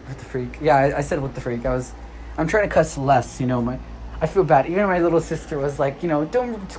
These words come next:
please don't cuss in front of my class." And I was like, "Um, I don't cuss that much." <laughs> Unfortunately, a little while after that, there was a spider on the screen, and I was like, "Ah!"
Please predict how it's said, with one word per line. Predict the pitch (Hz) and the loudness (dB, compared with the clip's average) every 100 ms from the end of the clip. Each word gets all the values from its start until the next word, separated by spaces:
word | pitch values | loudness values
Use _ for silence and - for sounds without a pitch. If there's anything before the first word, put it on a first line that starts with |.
| 196 | -6
please | 247 247 | 0 2
don't | 247 240 | 2 4
cuss | 226 226 | 2 2
in | |
front | 214 220 | -2 -2
of | |
my | 208 | -2
class." | 202 202 196 190 | 0 2 2 2
And | 156 | 0
I | |
was | 160 151 | 2 0
like, | 139 - - - - - - - | -2 -4 -18 -18 -20 -20 -14 4
"Um, | 156 143 131 123 117 113 110 107 113 - - 143 | 8 8 6 4 2 0 -6 -8 -10 -16 -4 4
I | 156 | 4
don't | 208 | 4
cuss | 196 180 156 | 2 0 2
that | 180 147 | 2 2
much." | 143 165 - - - - | 2 0 -4 -16 -18 -6
<laughs> | 156 - - - - - - | -4 -4 -16 -18 -20 -18 -6
Unfortunately, | 160 151 185 180 165 156 147 - - | 0 4 4 4 0 0 -2 -8 -4
a | - | 4
little | 170 175 | 6 8
while | 165 151 | 10 10
after | 147 160 | 8 6
that, | 147 143 | 6 6
there | 135 | 4
was | 143 | 2
a | 139 | 2
spider | - 147 139 135 | 2 4 4 2
on | |
the | 127 | 0
screen, | - 147 135 | -4 -2 0
and | 123 | 0
I | |
was | 120 | 0
like, | 131 - | -2 4
"Ah!" | 277 | 4